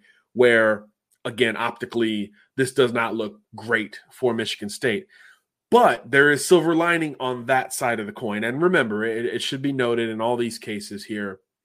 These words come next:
college coaches cannot comment on prospective student athletes. So it's not like Mel Tucker can come out and say, "Hey, you know, it wasn't this kind of situation with Bo. Let me clear the air. This is exactly how it went down.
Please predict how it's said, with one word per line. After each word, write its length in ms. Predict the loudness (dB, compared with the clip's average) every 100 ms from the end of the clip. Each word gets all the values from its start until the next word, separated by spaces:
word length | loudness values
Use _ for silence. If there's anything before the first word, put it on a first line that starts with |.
| _ _ _ _ _ _ -2
college 340 | 0 0 -2
coaches 520 | -2 -2 -2 -8 -8
cannot 580 | -14 -12 -6 -4 -4 -6
comment 520 | -12 -8 -6 -8 -10 -10
on 160 | -12
prospective 640 | -12 -16 -10 -10 -10 -14 -16
student 360 | -14 -14 -14
athletes. 500 | -16 -18 -20 -20 -12
So 180 | -6 -6
it's 140 | -6
not 200 | -4 -4
like 200 | -4 -6
Mel 160 | -6 -10
Tucker 280 | -10 -12 -12
can 180 | -14 -10
come 140 | -8
out 120 | -8
and 100 | -10
say, 140 | -10 -4
"Hey, 340 | -4 -4 -6 _ _ _ _ _ -8
you 100 | -6
know, 160 | -4
it 60 | -2
wasn't 340 | -2 -4 -6
this 220 | -8 -8 -12 _ _ -6
kind 200 | -2 -2
of 60 |
situation 520 | -4 -4 2 2 2 -4
with 160 | -2
Bo. 340 | 2 4 4 2
Let 180 | 0
me 120 | -6 -10
clear 280 | -8 -8
the 200 | -8 -6
air. 340 | -2 2 2 0
This 220 | -4 -12
is 120 | -10
exactly 520 | -10 -6 -6 -6 -8
how 200 | -8 -8
it 80 | -8
went 220 | -12 -10
down. 480 | -6 -2 0 -2 -6